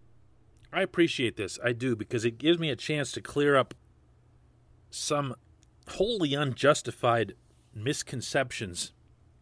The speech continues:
about Keller's rise to prospect prominence and why he was portrayed the way he was.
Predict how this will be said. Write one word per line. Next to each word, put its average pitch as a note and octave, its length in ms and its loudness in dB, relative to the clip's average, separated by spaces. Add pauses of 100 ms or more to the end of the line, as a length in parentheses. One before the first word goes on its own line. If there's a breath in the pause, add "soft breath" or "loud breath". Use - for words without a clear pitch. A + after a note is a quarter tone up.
(1000)
about A2+ 420 0
Keller's C3+ 720 0 (840)
rise A#2+ 840 4
to A2 240 -6
prospect A#2 760 0
prominence A#2+ 840 -2 (1800 soft breath)
and A2+ 460 0 (320)
why G#2+ 400 2
he C3+ 240 -2
was A#2+ 200 -2
portrayed A#2 800 0 (160)
the G#2+ 140 -4
way A2+ 200 2
he A2 160 -2
was. G#2 540 2